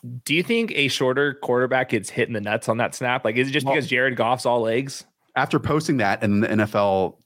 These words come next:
Speaker 2: Twitter account reposting it too, I've gotten,
Speaker 1: Yeah.
Speaker 2: like, Bruce Feldman, I've gotten, like, all these others,
Speaker 1: Yeah.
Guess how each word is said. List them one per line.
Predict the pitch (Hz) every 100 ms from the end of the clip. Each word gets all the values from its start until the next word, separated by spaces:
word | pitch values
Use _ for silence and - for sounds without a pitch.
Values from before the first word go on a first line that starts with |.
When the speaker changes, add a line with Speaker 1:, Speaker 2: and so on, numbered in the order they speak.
| _ _ _
Speaker 2:
Twitter | - 139 117
account | 95 98 90
reposting | 95 - 98 - 95
it | -
too, | 104 92 82
I've | 95 -
gotten, | 98
Speaker 1:
Yeah. | 82
Speaker 2:
like, | 82
Bruce | 101 90 -
Feldman, | 110 113 110 104 101
I've | 95 95
gotten, | 101 107
like, | 92 -
all | 101 107
these | 110 101 104
others, | 101 104 113 131 139 - - -
Speaker 1:
Yeah. | - 71 67